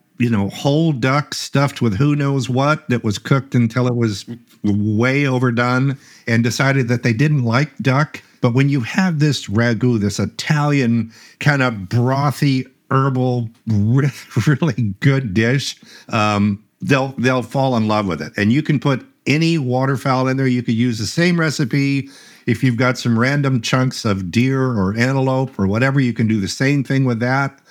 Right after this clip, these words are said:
If you've got different kinds of duck, this works well with that. If you've got some of the ducks that we think of as lesser ducks, like, like surf scoters and sponies and that kind of thing, which I happen to love,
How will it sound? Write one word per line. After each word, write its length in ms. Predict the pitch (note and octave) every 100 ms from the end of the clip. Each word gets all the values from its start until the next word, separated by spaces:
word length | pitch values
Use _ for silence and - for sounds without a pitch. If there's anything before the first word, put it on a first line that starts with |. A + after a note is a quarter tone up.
| - -
If 160 | A#2 B2+
you've 140 | A2+
got 240 | B2 B2 G2
different 360 | C3 C3 A#2
kinds 440 | - - E3 E3 D#3
of 180 | A#2
duck, 260 | C#3+ C#3+ -
this 200 | B2+ A#2
works 280 | C3 A#2+ -
well 300 | B2+ C#3 C#3+
with 100 | C3+
that. 240 | C#3 C#3+
If 160 | A#2+ C3+
you've 160 | B2
got 340 | A#2 B2 B2 - - - -
some 220 | - F3+
of 60 | E3+
the 80 |
ducks 360 | D3+ D#3+ D#3+ -
that 100 | D3
we 140 | C3+
think 280 | C3 D3+ C#3+
of 240 | D3 C#3+ -
as 360 | B2+ C#3 A2+ -
lesser 440 | A#2 B2+ - A#2
ducks, 420 | F#2 F#2 D#2 - A2
like, 340 | G2 F#2+ - - _ -
like 240 | A2 A2+
surf 360 | - - C3+ -
scoters 640 | - C3 A#2+ A#2 A#2 G#2+
and 260 | A2 G#2+ G#2
sponies 680 | G2+ - A#2 A2+ A2+ A2+ G2+
and 140 | G2+
that 160 | G#2 -
kind 120 | G#2+
of 80 | G2
thing, 160 | G#2
which 220 | G2+ F#2+ -
I 200 | G#2 A#2+
happen 420 | A#2 A2+ - F#2
to 80 | G2
love, 680 | F#2 A#2+ A3+ G3 B2+ C3+